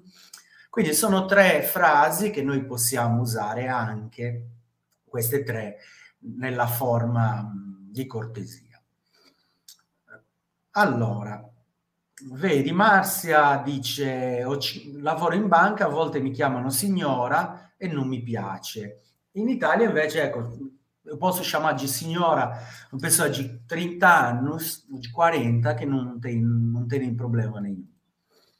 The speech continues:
S-, allora, mm, salve lo possiamo usare, Carlos, sì.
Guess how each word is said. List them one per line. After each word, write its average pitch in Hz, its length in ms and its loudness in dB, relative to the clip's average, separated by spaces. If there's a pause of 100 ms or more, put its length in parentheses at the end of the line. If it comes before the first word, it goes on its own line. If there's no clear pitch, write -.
(680)
S-, - 600 0
allora, 139 800 4
mm, 135 220 0
salve 254 720 2
lo 185 200 0
possiamo 170 560 0
usare, 117 680 0
Carlos, 123 800 -4
sì. 143 600 -4